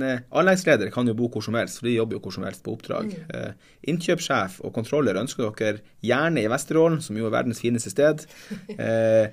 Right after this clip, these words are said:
Speaker 1: men dere bygger også nå opp igjen et, eh, lokalkontor i lille Oslo.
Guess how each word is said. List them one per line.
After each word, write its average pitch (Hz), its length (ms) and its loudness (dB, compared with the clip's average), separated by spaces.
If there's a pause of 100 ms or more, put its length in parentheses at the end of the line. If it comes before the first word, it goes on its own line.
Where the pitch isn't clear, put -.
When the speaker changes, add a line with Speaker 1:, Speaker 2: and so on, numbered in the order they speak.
(160)
Speaker 1:
men 135 100 4
dere 156 160 4
bygger 180 240 6
også 156 220 0
nå 143 100 0
opp 165 200 -4
igjen 104 180 0
et, - 180 -6
eh, 104 80 4
lokalkontor 117 960 0
i 113 260 -2
lille 120 220 2
Oslo. 117 380 0